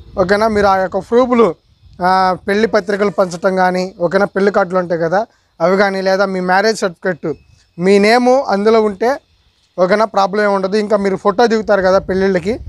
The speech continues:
ఆ ఫోటో, ఇవి మూడు తీసుకొని వెళ్తే మీకు అక్కడ ఎటువంటి ప్రాబ్లం అయితే ఉండదు, మీకు యాక్సెప్ట్ చేస్తారు.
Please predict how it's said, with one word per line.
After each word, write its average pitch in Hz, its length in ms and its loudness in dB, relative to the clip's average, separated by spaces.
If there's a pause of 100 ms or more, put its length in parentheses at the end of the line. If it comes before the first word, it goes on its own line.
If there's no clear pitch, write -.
(400)
ఆ 185 80 4
ఫోటో, 185 380 -2 (480)
ఇవి 190 160 0
మూడు 220 280 4
తీసుకొని 214 420 -2
వెళ్తే 214 540 2 (320)
మీకు 180 240 0
అక్కడ 196 240 -2
ఎటువంటి 190 640 0
ప్రాబ్లం 185 360 0
అయితే 185 220 0
ఉండదు, 180 380 2
మీకు 208 300 2
యాక్సెప్ట్ 190 520 0
చేస్తారు. 180 500 0